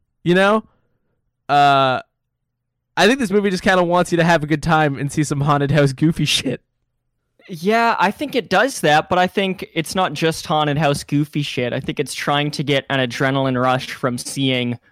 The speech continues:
Speaker 2: haunted house, like, scary shit. I
Speaker 1: If it is,
Speaker 2: I
Speaker 1: it,
Speaker 2: really
Speaker 1: it's,
Speaker 2: do. I
Speaker 1: if it is, it's not working. <laughs>
Speaker 2: Right. Yeah, yeah, yeah. And so I th-,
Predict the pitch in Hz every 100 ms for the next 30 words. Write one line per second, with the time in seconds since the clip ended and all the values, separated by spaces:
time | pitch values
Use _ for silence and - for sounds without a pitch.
0 | _ - - 143 139 135 135 131 131 135
1 | - 131 123 120 - _ _ - - 143
2 | 156 165 131 - 208 220 - _ 123 131
3 | 131 139 - 202 226 208 180 190 208 180
4 | 180 208 160 185 208 185 202 277 185 190
5 | 170 147 143 139 123 - - - - 226
6 | 214 - _ - 202 202 123 185 208 202
7 | 214 190 120 165 165 220 208 214 -